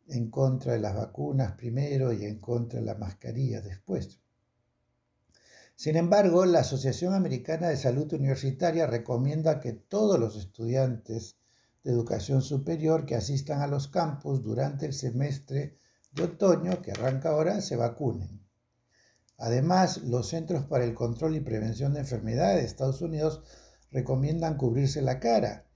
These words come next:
independientemente del estatus de vacunación de las personas, en los espacios públicos interiores de las zonas donde la tasa de contagios es alta. Pero eso se ha implementado en muy pocos campos.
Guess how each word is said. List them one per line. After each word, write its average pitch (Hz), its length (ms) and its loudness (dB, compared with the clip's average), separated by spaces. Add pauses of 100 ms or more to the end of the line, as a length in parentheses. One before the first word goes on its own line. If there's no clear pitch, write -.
(460)
independientemente 165 1000 0
del 131 140 0
estatus 143 520 -2
de 131 80 2
vacunación 117 760 -2
de 135 80 2
las 120 160 0
personas, - 840 -2 (600)
en 131 120 0
los 127 140 4
espacios 165 480 2
públicos 160 600 0
interiores 135 840 2
de 120 100 -2
las 120 200 -2
zonas 139 520 0
donde 113 260 -4
la 110 180 -2
tasa 135 260 -2
de 135 40 -2
contagios 113 600 -4
es 104 140 -6
alta. 104 560 -6 (840)
Pero 131 200 0
eso 139 160 0
se 156 120 0
ha 151 60 0
implementado 139 760 2
en 120 140 2
muy 139 260 0
pocos - 600 -6
campos. - 840 -10